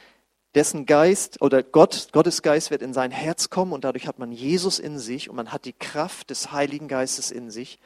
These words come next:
jetzt anders zu leben. Das wäre sonst absolut nicht möglich. Wenn man das Neue Testament gelesen hat, wenn Jesus sagt, „Wer schon, äh, hier soll eure Feinde lieben und ihr sollt noch nicht mal im,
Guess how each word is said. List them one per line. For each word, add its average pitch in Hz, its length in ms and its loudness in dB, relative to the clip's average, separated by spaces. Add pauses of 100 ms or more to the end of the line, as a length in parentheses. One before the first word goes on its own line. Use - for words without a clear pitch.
(280)
jetzt - 420 -8
anders 170 560 -2
zu - 200 -4
leben. 147 440 -6 (720)
Das - 180 -6
wäre 147 160 0
sonst 143 280 -4 (340)
absolut 196 560 0
nicht 180 180 -4
möglich. 170 560 -4
Wenn 123 140 0
man 131 100 2
das 127 160 0
Neue 156 160 4
Testament 151 480 -4
gelesen 170 400 -2
hat, 175 100 0
wenn 143 140 -2
Jesus 143 360 -2
sagt, 151 360 6 (380)
„Wer 143 120 4
schon, 139 380 0
äh, 131 200 2
hier 131 340 0
soll 120 200 2
eure 127 160 -2
Feinde 196 420 2
lieben 165 640 -6
und 123 300 -10
ihr 120 140 -8
sollt 127 180 0
noch 120 100 -6
nicht 127 140 -14
mal 127 140 -4
im, 127 160 -10